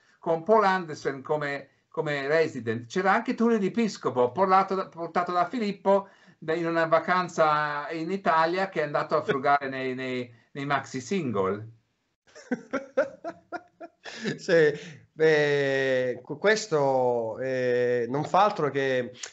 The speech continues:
Speaker 2: eh, come dire, no? Ognuno di noi poi la propria personalità la, la si vede anche in queste cose. Sei uno che, cioè, f-, fuori gli schemi, no? Cioè, fuori gli schemi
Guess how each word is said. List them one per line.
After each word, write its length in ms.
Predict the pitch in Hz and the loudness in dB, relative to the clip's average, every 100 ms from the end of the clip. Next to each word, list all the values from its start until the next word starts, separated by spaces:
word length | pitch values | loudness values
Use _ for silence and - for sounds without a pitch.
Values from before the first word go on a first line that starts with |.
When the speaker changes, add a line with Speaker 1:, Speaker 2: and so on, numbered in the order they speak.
| _ - | _ -12
Speaker 2:
eh, 180 | 127 | -8
come 180 | 123 160 | -4 -2
dire, 160 | 160 139 | 0 2
no? 120 | 160 | 2
Ognuno 280 | 156 185 180 | 2 2 0
di 80 | 190 | 2
noi 180 | 208 147 | 0 2
poi 400 | 175 151 131 117 | 2 2 0 0
la 160 | 131 | -2
propria 240 | 135 156 151 | 0 0 2
personalità 500 | 160 160 165 165 190 | 0 2 2 4 2
la, 240 | 139 120 | 4 2
la 120 | 120 123 | 0 -2
si 120 | 139 | -2
vede 200 | 143 143 | 0 2
anche 180 | 156 147 | 2 -2
in 60 | |
queste 320 | 120 131 - 127 | -4 -6 -6 -4
cose. 340 | 123 110 131 | -2 -4 -4
Sei 360 | 135 277 226 165 | -4 0 2 2
uno 720 | 135 131 135 131 131 127 127 | 2 0 -2 0 0 0 0
che, 1200 | 127 135 135 127 127 123 120 113 113 - 110 117 117 | 0 2 4 4 4 4 4 2 -6 -16 -16 -16 -2
cioè, 420 | 151 131 117 - | 0 2 -2 -12
f-, 300 | - - - _ | -20 -20 -20 _
fuori 320 | - 226 185 | 2 2 4
gli 100 | 196 | 0
schemi, 540 | 214 - 143 113 98 107 | -4 -2 0 0 -2 -2
no? 240 | 143 147 | -2 -4
Cioè, 320 | 143 127 92 135 | -6 -8 -8 -10
fuori 220 | 160 160 | -6 -6
gli 120 | 147 180 | -4 -6
schemi 500 | - 196 135 113 | 0 2 2 -2